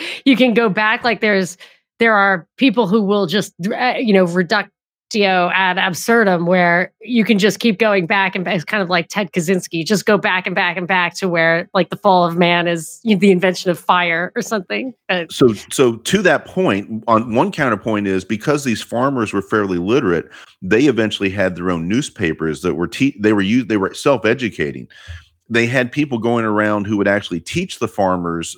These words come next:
Speaker 2: about economics and about the government and what the Constitution said and how we might be able to use the government arguably to do certain things for us. Uh, the modern term for them, I would call them community organizers. That's essentially what they had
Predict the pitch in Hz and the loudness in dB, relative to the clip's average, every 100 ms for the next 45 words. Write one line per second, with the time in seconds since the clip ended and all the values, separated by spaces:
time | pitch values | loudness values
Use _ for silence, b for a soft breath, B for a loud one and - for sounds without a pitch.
0 | 98 85 92 87 92 - 90 87 92 90 | -6 -2 0 0 -2 -4 -4 -2 -2 -4
1 | 90 92 85 82 87 - 82 87 85 90 | -6 -8 -4 -2 -2 -4 -2 0 0 -4
2 | 85 85 82 98 87 - 87 - 76 95 | -4 -4 -4 -4 -6 -4 -4 -6 -10 -8
3 | 85 - 80 - 85 85 80 85 95 92 | -6 -8 -8 -2 0 0 -2 -2 -2 0
4 | 92 90 87 90 90 85 85 92 87 85 | -2 -2 -4 -2 -2 -2 -2 -2 -4 -6
5 | 85 82 85 82 82 B B B - 95 | -4 -4 -4 -8 -8 B B B 2 4
6 | 95 95 87 92 87 87 92 - 95 73 | 4 0 0 -2 -2 -2 -4 -2 -4 -4
7 | 104 107 107 107 85 80 78 - B B | -4 -4 -6 -6 -4 -4 -6 -14 B B
8 | B B _ - 104 101 - 117 101 101 | B B _ -2 0 0 -2 -2 0 4
9 | 107 131 104 127 135 139 135 143 165 - | 2 2 -2 -2 -2 -4 -4 -4 -6 -4
10 | 113 - - 110 113 113 110 113 117 113 | -4 -4 0 0 0 -4 -4 -2 0 0
11 | 120 175 92 67 67 - - - 107 107 | 0 0 -2 -6 -10 -14 -18 -16 -6 -6
12 | - 131 151 113 101 98 - 95 101 92 | -2 -2 -2 -2 -2 -2 -2 -2 0 0
13 | 90 87 | -2 -6